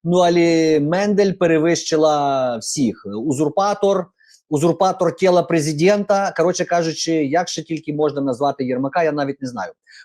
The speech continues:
Проте цю історію я би прокоментував би якраз таки з точки зору професійного журналіста, а ним є, ні, не Ігор Лапін, <laughs> ні, ні.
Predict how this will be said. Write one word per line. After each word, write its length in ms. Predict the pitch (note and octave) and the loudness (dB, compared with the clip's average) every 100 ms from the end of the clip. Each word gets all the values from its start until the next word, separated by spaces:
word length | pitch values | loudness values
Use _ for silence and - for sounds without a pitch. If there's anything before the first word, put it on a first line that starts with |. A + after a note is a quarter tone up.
| - | -6
Проте 300 | D4 F#4 D#4 _ _ _ _ _ - | 0 0 -2 _ _ _ _ _ -8
цю 280 | G#3+ A#3 | -2 0
історію 420 | G#3 - C#4+ B3 F3+ | 0 0 0 0 2
я 120 | G3+ | 2
би 120 | F#3 | 0
прокоментував 640 | F#3 F3+ E3+ E3+ E3+ G#3 | -2 -4 -4 -2 0 0
би 140 | B2+ - _ _ | 0 -6 _ _
якраз 300 | A2 A2 C#3+ | -8 -4 -2
таки 460 | - - C#3 B2 - _ _ _ _ | -2 -2 0 -2 -6 _ _ _ _
з 120 | - | -8
точки 300 | - C#3+ - | -4 -4 -4
зору 360 | A#2 C#3 C3 C3 | -2 0 0 -2
професійного 640 | C#3+ C3+ C3+ - A#2 G#2+ A2 | -4 -6 -6 -4 -4 -2 -4
журналіста, 760 | A#2 A2 A2 F#3+ - F3+ F3 _ _ - - | -4 -2 -2 -4 -2 -4 -4 _ _ -16 -6
а 360 | A#2+ A2+ A2 | -4 -2 -2
ним 220 | A2+ D3 C3 | 0 2 2
є, 220 | C3+ B2 | 2 0
ні, 200 | A#2+ F2 | -2 -4
не 100 | A2 | -2
Ігор 320 | B2 G#2 G2+ | 0 0 0
Лапін, 380 | B2 D#3 - A#2+ | -2 -4 -2 -4
<laughs> 40 | A#2+ | 0
ні, 160 | B2 | 0
ні. 160 | A2 | 0